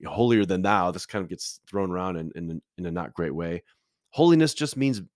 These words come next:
entirely different, completely different, completely different. Um, not the run-of-the-mill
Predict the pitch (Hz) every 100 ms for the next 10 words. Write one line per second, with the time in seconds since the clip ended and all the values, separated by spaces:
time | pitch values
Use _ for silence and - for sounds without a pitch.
0 | _ _ _ - 131 - - 151 151 135
1 | 131 - - - _ _ _ _ _ _
2 | _ _ _ _ _ 127 123 - - 175
3 | 185 160 127 - 64 - - _ _ _
4 | _ _ - 113 139 131 104 - - _
5 | _ _ _ _ _ 101 95 92 92 -
6 | _ _ - 107 127 - 117 117 107 104
7 | 104 101 101